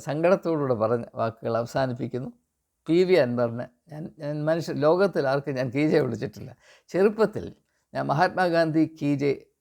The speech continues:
എന്ന് വിളിച്ചിട്ടുണ്ട്. അതൊരു, എനിക്ക് തോന്നുന്നത്, എട്ടോ പത്തോ വയസ്സുള്ളപ്പോൾ. അധികം നാൾ ഞാൻ വിളിച്ചിട്ടില്ല, ഒന്നോ രണ്ടോ വിളിച്ച കാണും. പിന്നെ ഞാൻ ഈ കീജെ കാണുന്ന ഒരു, ഞാൻ എറണാകുളത്തൊരു മീറ്റിങ്ങിന് ചെന്നപ്പോൾ അവിടുത്തെ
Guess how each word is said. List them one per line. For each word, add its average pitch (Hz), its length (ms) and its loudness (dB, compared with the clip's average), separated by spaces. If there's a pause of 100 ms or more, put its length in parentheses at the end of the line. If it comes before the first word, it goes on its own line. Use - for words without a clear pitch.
(240)
എന്ന് 123 240 -4 (1040)
വിളിച്ചിട്ടുണ്ട്. 135 480 0 (340)
അതൊരു, - 260 -2 (580)
എനിക്ക് 180 220 -4
തോന്നുന്നത്, 165 340 0
എട്ടോ 160 220 -2 (480)
പത്തോ 143 280 -4
വയസ്സുള്ളപ്പോൾ. 113 560 -4 (240)
അധികം 208 280 -2
നാൾ 208 140 4
ഞാൻ 214 120 2
വിളിച്ചിട്ടില്ല, 156 360 0
ഒന്നോ 156 180 0
രണ്ടോ 156 260 2
വിളിച്ച 127 240 0
കാണും. - 180 -16 (1040)
പിന്നെ 202 180 2 (120)
ഞാൻ 208 160 6
ഈ 180 120 -2
കീജെ 185 380 2
കാണുന്ന 165 380 2
ഒരു, 151 80 0 (100)
ഞാൻ 151 120 2 (140)
എറണാകുളത്തൊരു 151 540 2
മീറ്റിങ്ങിന് 135 440 -4
ചെന്നപ്പോൾ 107 320 -12 (640)
അവിടുത്തെ 135 280 2